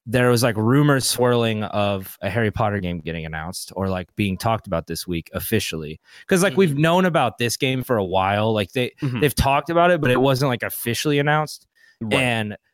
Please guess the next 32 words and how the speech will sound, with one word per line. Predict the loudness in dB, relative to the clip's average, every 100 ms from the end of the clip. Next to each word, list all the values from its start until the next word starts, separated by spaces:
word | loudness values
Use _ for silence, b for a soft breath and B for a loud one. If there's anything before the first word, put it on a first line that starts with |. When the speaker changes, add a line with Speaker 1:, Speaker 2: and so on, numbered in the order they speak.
| _
Speaker 1:
s-, | -10 -10 -12 _ _ -4
uh, | -2 -2 -2
all | 2 2
the | 4
rumors | 6 4 4 4
online | 2 4 2
is | 0
like, | -4 -6
"There's | -4 -2
a | -2
Harry | -2 -4
Potter | -4 -6 -6
game | -6 -6
they're | -6
gonna | -8
talk | -8 -8 -8
about | -6 -6
this | -8 -8
week. | -10 -4
Da, | 0
da, | 2 2
da, | 2
W | 2 2 2
B | 4 4
is | 4
gonna," | 2 0 0 B B B B _ _
I | 0 4 4 2
thought | 0 0 2 0 -2 0
it | 0
was | 0 -2
gonna | 0 0 0
be | -2 0 0 -2 -8